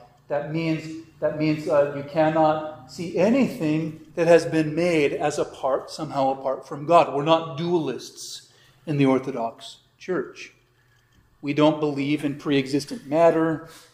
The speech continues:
and we don't believe that matter doesn't matter. We would say, I was, I love to say around theophany time especially,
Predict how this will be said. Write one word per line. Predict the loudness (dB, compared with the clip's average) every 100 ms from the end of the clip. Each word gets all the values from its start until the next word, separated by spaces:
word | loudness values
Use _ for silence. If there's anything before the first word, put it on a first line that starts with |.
| _ _
and | -8 -2
we | 0
don't | 4 4 4
believe | -2 0 2 0 0
that | -4 -2
matter | 2 2 2
doesn't | 2 0 0 -4 -8 -18 -20 -20 -6
matter. | 4 6 6 2 -8 -10 -16
We | -6 -2
would | -2
say, | 0 2 2
I | 2
was, | 0 -2
I | -4
love | -2 -4 -4
to |
say | -8 -4
around | -2 -2 -4
theophany | -2 2 2 0 -8
time | -8 -10
especially, | -8 -8 -10 -10 -16